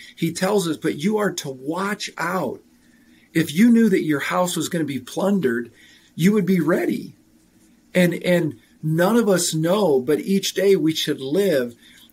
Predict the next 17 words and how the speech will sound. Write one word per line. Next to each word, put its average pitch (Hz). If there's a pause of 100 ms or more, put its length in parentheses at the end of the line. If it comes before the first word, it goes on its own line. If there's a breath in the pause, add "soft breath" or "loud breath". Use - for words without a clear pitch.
is 160
that 147
moment's 160
coming. 165
I 190
don't 302
know 160
when 139
the 135
last 139
breath 143
I'm 135
gonna 127
breathe 139
is, 202 (580 loud breath)
uh, 165
but, 165